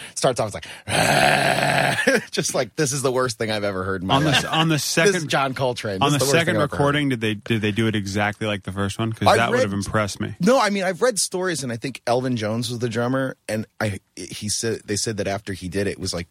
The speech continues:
Speaker 1: each take was, like, forty-five minutes. So it's not like a little song by any means. And they said that after he did the second take, he just went outside and, like, passed out on the ground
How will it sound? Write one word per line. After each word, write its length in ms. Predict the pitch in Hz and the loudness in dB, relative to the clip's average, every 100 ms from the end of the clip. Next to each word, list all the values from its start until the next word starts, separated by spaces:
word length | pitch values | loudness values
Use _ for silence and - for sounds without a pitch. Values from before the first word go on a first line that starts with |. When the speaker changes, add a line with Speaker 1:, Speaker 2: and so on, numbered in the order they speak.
| _ - | _ -6
Speaker 1:
each 260 | 170 - | -4 -4
take 220 | - 123 | -4 -4
was, 80 | 90 | -4
like, 100 | 90 | -10
forty-five 600 | - - 101 90 - 78 | -10 -4 -4 -4 -6 -6
minutes. 400 | 82 69 - - - | -6 -8 -8 -8 -4
So 140 | 123 | -4
it's 120 | 104 | -2
not 120 | 123 98 | -4 -4
like 120 | 95 | -6
a 100 | 80 - | -8 -8
little 260 | 117 110 87 | -4 -2 -4
song 480 | - 95 87 69 55 | -2 -2 -2 -4 -8
by 140 | - | -4
any 180 | 85 85 | -2 -2
means. 300 | 76 67 - - _ _ _ _ _ | -4 -8 -10 -16 _ _ _ _ _
And 120 | 104 | -2
they 60 | 101 | 0
said 200 | 104 107 | 0 -2
that 120 | 92 - | -4 -4
after 220 | 98 90 | -4 -2
he 80 | 101 | -4
did 140 | 95 | -4
the 60 | 85 | -4
second 360 | - 92 92 - | -4 -4 -4 -8
take, 280 | - 69 - | -8 -10 -10
he 100 | - | -10
just 200 | - - | -8 -6
went 220 | 82 76 | -4 -4
outside 540 | 78 - 80 76 73 | -4 -6 -6 -6 -6
and, 80 | 76 | -8
like, 160 | 67 62 _ | -8 -10 _
passed 360 | - 76 76 - | -8 -6 -6 -6
out 140 | 76 | -6
on 100 | 73 | -6
the 60 | 76 | -6
ground 500 | 76 78 78 78 | -6 -6 -6 -6